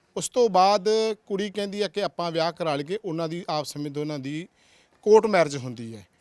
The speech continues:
ਕੋਰਟ ਮੈਰਿਜ ਤੋਂ ਬਾਅਦ ਕੁੜੀ ਘਰੇ ਆ ਜਾਂਦੀ ਹੈ। ਕੀ ਕਹਾਣੀ ਹੈ, ਕੀ ਗੱਲਬਾਤ ਹੈ, ਅੱਜ ਸਾਡੇ ਨਾਲ ਪਰਿਵਾਰ ਹੈ, ਇਹਨਾਂ ਤੋਂ ਪੁੱਛਾਂਗੇ ਕੀ ਗੱਲਬਾਤ ਹੈ। ਜਿਹੜੇ ਮੁੰਡੇ ਦੀ ਮੈਰਿਜ ਹੋਈ ਹੁੰਦੀ ਹੈ, ਇਹ ਮੁੰਡਾ, ਜਿਹੜੀ ਕੁੜੀ ਮੁੰਡੇ ਨੂੰ ਆਪਸ ਵਿੱਚ ਇਹ ਮਿਲਦੇ ਆ, ਕੀ ਗੱਲਬਾਤ ਕੀ ਹੈ, ਤੁਸੀਂ ਮਿਲੇ ਕਿਵੇਂ? ਪਹਿਲਾਂ ਤਾਂ ਇਹ ਕਹਾਣੀ ਦੱਸੋ, ਜਦੋਂ Instagram 'ਤੇ ਤੁਸੀਂ ਇੱਕ ਦੂਜੇ ਨੂੰ ਮਿਲਦੇ ਹੋ,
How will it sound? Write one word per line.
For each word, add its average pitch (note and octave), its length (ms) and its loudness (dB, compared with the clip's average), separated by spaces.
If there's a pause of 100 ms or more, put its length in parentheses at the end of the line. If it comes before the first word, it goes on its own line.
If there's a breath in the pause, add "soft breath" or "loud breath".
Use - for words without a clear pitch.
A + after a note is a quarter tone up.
(480 soft breath)
ਕੋਰਟ A3 200 6
ਮੈਰਿਜ G#3+ 300 4
ਤੋਂ A3 140 2
ਬਾਅਦ G3+ 300 4
ਕੁੜੀ G3+ 260 -4
ਘਰੇ F3 280 2
ਆ E3 100 4
ਜਾਂਦੀ E3+ 380 -2
ਹੈ। F3+ 180 0 (220)
ਕੀ F#3 140 -4
ਕਹਾਣੀ E3+ 400 0
ਹੈ, E3 60 0
ਕੀ D#3+ 200 -10
ਗੱਲਬਾਤ D3 500 -2
ਹੈ, E3+ 140 -6
ਅੱਜ C3+ 80 -10
ਸਾਡੇ C#3 220 -8
ਨਾਲ C#3+ 140 -8
ਪਰਿਵਾਰ C3 460 -8
ਹੈ, D3+ 80 -4
ਇਹਨਾਂ D3 200 -10
ਤੋਂ C#3+ 120 -14
ਪੁੱਛਾਂਗੇ C#3 480 -12
ਕੀ C3+ 180 -12
ਗੱਲਬਾਤ C3 380 -6
ਹੈ। D3 60 -4
ਜਿਹੜੇ D3 220 -6
ਮੁੰਡੇ C#3+ 280 -4
ਦੀ C#3+ 140 -10
ਮੈਰਿਜ C3+ 300 -8
ਹੋਈ C#3 180 -10
ਹੁੰਦੀ C3 300 -8
ਹੈ, E3 60 -4 (100)
ਇਹ D3+ 120 -6
ਮੁੰਡਾ, C3+ 320 -2 (840 loud breath)
ਜਿਹੜੀ G#3 280 -6
ਕੁੜੀ G3+ 320 0
ਮੁੰਡੇ F#3+ 220 0
ਨੂੰ F#3 140 0
ਆਪਸ E3 200 0
ਵਿੱਚ F3 200 0
ਇਹ E3+ 60 0
ਮਿਲਦੇ D3 380 -2
ਆ, F#3 60 -4
ਕੀ A3+ 260 -10
ਗੱਲਬਾਤ G#3 420 0
ਕੀ A#3 180 -4
ਹੈ, A3 60 2
ਤੁਸੀਂ G3+ 280 -6
ਮਿਲੇ F3+ 300 0
ਕਿਵੇਂ? E3+ 220 -6
ਪਹਿਲਾਂ F3+ 220 -6
ਤਾਂ A3+ 120 -10
ਇਹ G3 100 -4
ਕਹਾਣੀ E3 320 -6
ਦੱਸੋ, C#3+ 300 -10
ਜਦੋਂ D3+ 180 -10
Instagram D3+ 500 -6
'ਤੇ D#3 120 -12
ਤੁਸੀਂ D#3+ 200 -12
ਇੱਕ D3+ 120 -10
ਦੂਜੇ C#3+ 200 -8
ਨੂੰ D3+ 100 -4
ਮਿਲਦੇ B2 260 -4
ਹੋ, A2 120 -8